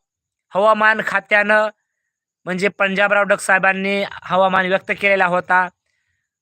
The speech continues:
शेवटच्या महिन्यापर्यंत ते सांगत होय-, सांगत होते की धोधो पा-, असा पाऊस येईल, नदी नाले एकत्रित होतील, परंतु मित्रांनो तसं काही घडलं नाही.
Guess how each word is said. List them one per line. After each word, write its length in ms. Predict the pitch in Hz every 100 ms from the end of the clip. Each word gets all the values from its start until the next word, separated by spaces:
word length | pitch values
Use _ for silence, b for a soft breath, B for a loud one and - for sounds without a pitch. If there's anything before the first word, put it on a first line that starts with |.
| _ _ _ _ _ -
शेवटच्या 520 | - 208 214 202 214
महिन्यापर्यंत 540 | 196 202 202 214 208 202
ते 100 | 202
सांगत 380 | 202 196 202 -
होय-, 360 | 202 196 202 160
सांगत 340 | 180 196 190
होते 300 | 196 196 196
की 160 | 190 196
धोधो 320 | 165 180 208
पा-, 200 | 214 185
असा 160 | 185
पाऊस 440 | 190 190 196 185 196
येईल, 340 | 185 190 196 180 _ _ _
नदी 260 | 170 185 196
नाले 300 | 196 190 190
एकत्रित 640 | 185 190 - _ - 214 196
होतील, 400 | 202 180 196 196 - _ _
परंतु 280 | 175 190 180
मित्रांनो 540 | 185 185 190 190 190 190 175
तसं 180 | 175
काही 240 | 180 175 175
घडलं 360 | 180 175 180
नाही. 320 | 170 165 170